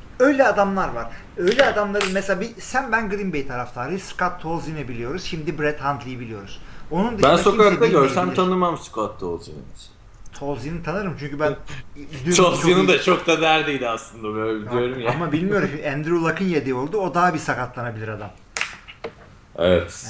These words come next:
Speaker 1: Yani yedek
Speaker 2: O
Speaker 1: Q B'lik için önemli bir şey. Mesela şimdi Dak Prescott Tony Romo'nun yedeği olacak. Aslanlar gibi sakatlanıyor Tony Romo. Hiç şakası yok. Çıt diye gidiyor. Ama Brett Favre'ın yedeğiysen, e, <laughs> dört sene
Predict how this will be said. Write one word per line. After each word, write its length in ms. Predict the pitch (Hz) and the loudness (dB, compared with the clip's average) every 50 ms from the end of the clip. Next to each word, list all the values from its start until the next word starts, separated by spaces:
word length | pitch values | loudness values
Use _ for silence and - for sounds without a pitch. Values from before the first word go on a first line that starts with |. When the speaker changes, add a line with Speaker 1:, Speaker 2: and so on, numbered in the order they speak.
| 107 | -14
Speaker 1:
Yani 100 | 107 110 - - - - 135 131 | -14 -14 -16 -18 -18 -8 -4 0
yedek 200 | 143 139 135 131 | 2 2 2 2
Speaker 2:
O 40 | - | 0
Speaker 1:
Q 160 | 151 156 143 | -4 -4 -4
B'lik 140 | 160 175 165 | -4 -4 -4
için 120 | 196 180 | -4 -2
önemli 280 | 160 147 151 160 160 139 | -2 -2 -2 -2 -4 -6
bir 40 | |
şey. 160 | 113 - 123 113 | -6 -8 -8 -8
Mesela 360 | 123 127 - 143 135 135 127 | -8 -6 -4 -2 -2 -2 -2
şimdi 320 | - - 135 135 135 120 107 - - | -4 -6 -6 -8 -8 -8 -8 -2 0
Dak 240 | 147 143 - - | 0 0 0 -2
Prescott 500 | - 165 151 - - - 196 196 - - | -2 -2 -2 -2 -4 -6 -8 -8 -8 -6
Tony 200 | - 151 147 151 | -6 -4 -4 -2
Romo'nun 300 | 151 160 160 151 147 143 | -2 -2 -2 -2 -4 -4
yedeği 320 | 135 131 123 120 113 117 117 | -6 -6 -6 -6 -4 -4 -4
olacak. 500 | 113 113 104 107 190 233 - - - - - - - - - | -4 -4 -2 -2 -2 -2 -2 -4 -8 -12 -18 -20 -20 -14 -4
Aslanlar 500 | - 147 - - - 170 165 170 170 160 | -2 -2 -2 -2 -2 -2 0 2 2 2
gibi 180 | - 131 175 202 | 2 0 -2 2
sakatlanıyor 540 | - 196 160 165 170 165 175 170 165 147 - | 2 2 4 4 2 0 0 0 0 0 -2
Tony 200 | 117 120 117 110 | -4 -6 -6 -6
Romo. 160 | 110 104 127 | -6 -6 -6
Hiç 80 | 139 - | -6 -6
şakası 320 | - 135 120 127 120 127 165 | -6 -6 -6 -6 -4 -4 -4
yok. 140 | 139 127 - - - - - - - | -4 -4 -6 -12 -20 -20 -20 -20 -12
Çıt 220 | - - 208 - - | -12 -10 -10 -6 -2
diye 120 | 160 175 | 0 0
gidiyor. 260 | 180 180 139 139 113 110 - - - - - - | 0 2 0 0 -2 -2 -4 -12 -20 -20 -10 -4
Ama 220 | 147 175 165 139 | -2 0 2 4
Brett 200 | 147 165 180 180 | 4 4 4 4
Favre'ın 300 | 175 151 175 196 202 196 | 6 6 6 8 8 8
yedeğiysen, 600 | 185 175 156 165 165 165 165 165 196 220 226 226 - - - - - - - - | 6 6 6 6 4 4 4 4 4 4 4 0 -4 -14 -20 -20 -20 -20 -12 -6
e, 240 | 143 135 135 135 139 - - - - | -2 -2 0 0 0 0 -2 -6 -10
<laughs> 240 | - - - - 143 | -14 -16 -14 -2 4
dört 160 | 160 196 190 | 6 6 6
sene 280 | 190 - 180 165 156 160 | 6 2 0 0 0 -2